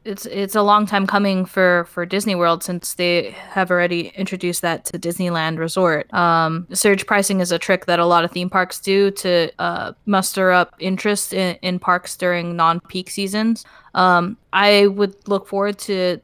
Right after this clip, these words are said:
Walt Disney World also starting more events, like the way that, uh, Disneyland Resort does, uh, runs and whatnot, and other,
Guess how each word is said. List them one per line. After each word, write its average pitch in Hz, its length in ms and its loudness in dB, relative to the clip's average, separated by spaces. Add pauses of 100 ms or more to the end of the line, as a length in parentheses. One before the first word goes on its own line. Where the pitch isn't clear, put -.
Walt 196 240 2
Disney 190 220 -2
World 185 260 2
also 185 400 0
starting 180 560 -2
more 185 580 4
events, 180 680 -2
like 185 260 -4
the 185 120 -2
way 180 140 2
that, 175 260 2
uh, 165 400 -2
Disneyland 180 540 -2
Resort 185 500 2 (400)
does, 185 320 2
uh, 175 320 0 (400)
runs 185 560 2
and 190 140 0
whatnot, 180 540 2 (460)
and 175 360 -8
other, 190 520 2